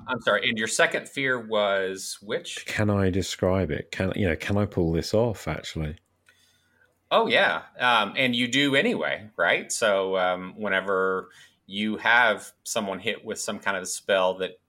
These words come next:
Speaker 1: that hurts them or confuses them or blinds them, you are already describing it, right?
Speaker 2: Hmm.
Speaker 1: And so, uh, there's nothing, th-, there's nothing new there, right?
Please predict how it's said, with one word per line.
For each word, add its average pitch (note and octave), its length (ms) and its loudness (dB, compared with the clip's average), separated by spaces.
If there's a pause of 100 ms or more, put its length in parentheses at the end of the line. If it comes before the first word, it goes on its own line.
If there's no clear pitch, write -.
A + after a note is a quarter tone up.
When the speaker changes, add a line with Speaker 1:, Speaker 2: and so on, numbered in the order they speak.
Speaker 1:
that E2+ 340 -6
hurts - 380 -2
them G2 260 -4
or F2+ 200 -4
confuses F#2+ 640 -10
them F2+ 380 -6
or E2+ 260 -6
blinds F2 520 -8
them, F2 280 -12 (380)
you C#3+ 260 0
are C#3+ 220 6
already F#2 360 2
describing E2+ 580 -2
it, - 140 -14 (200)
right? - 260 -6 (200)
Speaker 2:
Hmm. F2+ 260 0 (640)
Speaker 1:
And F#2+ 240 0
so, G2 560 2 (120)
uh, - 760 -14 (160)
there's A2 180 -2
nothing, F#2 380 2
th-, G#2+ 260 -4
there's B2 140 0
nothing F#2 300 2
new G#2+ 200 0
there, D2+ 280 -2
right? D2+ 300 -4